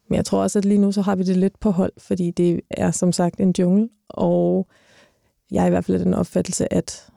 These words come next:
øh, at vi næsten hellere bruge vores ressourcer og energi på så at få gjort noget rigtigt ved, ved det, der er problemet. Så kan jeg, tror jeg godt, vi kan nå et sted hen, hvor at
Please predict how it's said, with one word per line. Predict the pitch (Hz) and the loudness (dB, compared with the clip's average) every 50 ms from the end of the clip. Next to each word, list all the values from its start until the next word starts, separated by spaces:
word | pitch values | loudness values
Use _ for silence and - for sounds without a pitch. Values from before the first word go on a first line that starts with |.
| _ _ - | _ _ 0
øh, | 180 170 165 160 156 160 | 0 2 2 2 2 0
at | 165 165 170 | 0 0 2
vi | 175 175 175 | 2 2 2
næsten | 170 180 180 - - 190 | 2 0 0 0 0 2
hellere | 160 190 196 196 - _ | 2 2 2 0 -2 _
bruge | - - 196 190 202 196 | -2 0 0 0 2 0
vores | 202 175 165 170 - - | 0 0 -2 -2 -4 -4
ressourcer | 180 - - - 196 190 190 180 - 190 190 185 185 185 185 - - | -6 -4 -2 0 2 2 0 0 0 -2 0 0 0 0 -2 -4 -2
og | 190 180 170 170 170 160 - _ _ - | -2 0 0 0 -2 -4 -8 _ _ 0
energi | 214 185 190 180 - - 214 202 208 196 - - | 2 2 2 0 0 -2 -2 -2 -2 -4 -6 -4
på | - 185 175 170 - | 0 0 0 0 0
så | 180 - 185 175 175 180 | -2 0 0 0 0 0
at | - 185 180 | 0 -2 -4
få | - - - - - - - - - - 196 180 175 - - | -4 -8 -20 -20 -20 -20 -20 -16 -6 -2 -2 -2 -2 -2 -4
gjort | - - - 190 - - | -4 -2 -2 -2 0 0
noget | 190 175 175 175 185 214 247 247 _ _ _ _ - 185 | 0 2 2 2 2 0 -2 -4 _ _ _ _ -4 -4
rigtigt | 185 - - - 220 - | -4 -2 -2 -4 -4 -4
ved, | - 175 170 185 180 165 165 160 156 175 190 | -4 -2 0 0 0 0 0 -2 -4 -6 -4
ved | 180 170 170 | -2 -2 0
det, | - 185 185 - | 0 0 0 0
der | 196 | 0
er | 185 | -2
problemet. | 160 - - 165 - - 180 - - 208 208 208 - _ - - - - - - - - _ _ _ _ _ - | -2 -2 -4 -4 -2 0 -2 0 0 0 -2 -2 -4 _ -20 -20 -20 -20 -20 -20 -20 -20 _ _ _ _ _ -6
Så | - 202 | -4 -2
kan | - 214 | 0 0
jeg, | 208 180 | 0 0
tror | - - - | 0 -2 -2
jeg | - | -2
godt, | - 175 180 180 | 0 -2 0 0
vi | 233 | 0
kan | 208 220 202 | 0 2 2
nå | 180 165 | 2 2
et | 165 - | 0 -2
sted | - - 175 175 | -2 -2 0 0
hen, | 160 175 175 170 | 2 2 2 2
hvor | 165 160 - - - | 0 0 0 0 -2
at | 170 | -2